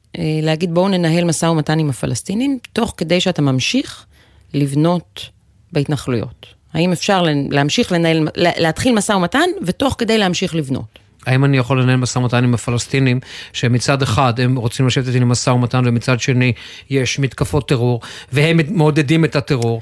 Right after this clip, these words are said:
Speaker 2: והם לא עוצרים את הטרור? עכשיו, תראי,
Speaker 1: שאלתי
Speaker 2: זה,
Speaker 1: שאלה
Speaker 2: אני
Speaker 1: אחרת.
Speaker 2: אבל בסדר, אני עניתי לך בדיוק באותו
Speaker 1: לא
Speaker 2: עניין.
Speaker 1: ענית.
Speaker 2: אה,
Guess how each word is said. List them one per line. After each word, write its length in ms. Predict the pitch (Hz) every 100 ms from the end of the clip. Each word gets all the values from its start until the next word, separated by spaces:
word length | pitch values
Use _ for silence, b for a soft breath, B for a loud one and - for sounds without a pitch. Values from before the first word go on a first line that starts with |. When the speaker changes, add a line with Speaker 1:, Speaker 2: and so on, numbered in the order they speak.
| B B 165
Speaker 2:
והם 160 | 170
לא 120 | 170
עוצרים 360 | 190 196 190 190
את 100 | -
הטרור? 300 | 170 170 208
עכשיו, 240 | 156 196 156
תראי, 180 | 185 196
Speaker 1:
שאלתי 180 | 175 262
Speaker 2:
זה, 60 |
Speaker 1:
שאלה 240 | - 180 247
Speaker 2:
אני 80 | 254
Speaker 1:
אחרת. 500 | - 254 277 285 294
Speaker 2:
אבל 180 | 123
בסדר, 380 | 190 175 185 320
אני 120 | 143
עניתי 260 | 135 147 175
לך 140 | 202
בדיוק 260 | 175 185 190
באותו 180 | 175 180
Speaker 1:
לא 120 | 214
Speaker 2:
עניין. 180 | 247 247
Speaker 1:
ענית. 240 | 294 -
Speaker 2:
אה, 280 | 185 143 123